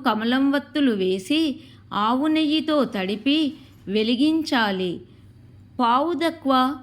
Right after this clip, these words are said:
మూడు కిలోల బియ్యముతో పాటు దక్షిణ తాంబూలాలతో ఒక బ్రాహ్మణుడికి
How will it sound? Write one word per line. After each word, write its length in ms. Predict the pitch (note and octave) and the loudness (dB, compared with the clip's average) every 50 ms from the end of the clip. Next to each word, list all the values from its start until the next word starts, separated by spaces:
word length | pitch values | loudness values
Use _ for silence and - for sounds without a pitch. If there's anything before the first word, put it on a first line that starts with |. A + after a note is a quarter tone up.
| - | -8
మూడు 340 | - G#3 A#3 B3+ C#4+ D4+ E4 | -2 0 2 4 4 4 2
కిలోల 520 | C#4 - - A3+ G3+ G#3 A3+ A#3+ B3+ C#4 C#4 | -2 -2 -4 -4 -2 0 0 2 2 2 0
బియ్యముతో 760 | G3 F#3+ G#3 G3+ F#3+ G3+ G#3+ A3+ A#3 A#3+ A#3+ A#3+ B3 B3 A#3+ | 0 -2 -4 -4 -2 -2 0 0 0 0 2 0 0 0 0
పాటు 580 | A#3 B3 B3 B3 B3 B3 B3+ C#4+ D#4 D4+ C4+ - - - - - - - - | 0 0 0 0 0 0 -2 -2 -2 -2 -2 -4 -6 -14 -20 -20 -18 -12 -8
దక్షిణ 560 | A3 - A#3+ B3 A#3+ A#3+ - - F4+ F4+ F4+ | -2 -2 0 -2 -2 -4 -6 -6 -4 -4 -4
తాంబూలాలతో 1200 | F4 F4 B3+ A3 G3+ G3 G#3 A3 G#3+ A#3 A#3+ A#3+ A#3+ A#3+ A#3+ B3 B3 B3 A#3+ A#3+ C#4 D4+ D4+ C#4 B3+ - - - - - - | -4 -2 0 0 0 0 -2 -2 0 0 0 2 2 2 2 2 0 0 0 0 0 0 0 0 -4 -6 -12 -20 -20 -10 -4
ఒక 220 | - B3+ C4+ C#4 E4+ | -2 -2 0 0 0
బ్రాహ్మణుడికి 1120 | C#4+ A#3+ C4 B3 A3+ A3+ A#3+ B3 C#4 D4+ D4 C#4 B3+ G3+ A3+ - - A#2+ A3+ B3+ C#4 - | 0 2 4 4 4 4 4 4 4 4 4 4 2 2 -2 -4 -4 -2 -2 -2 -2 -4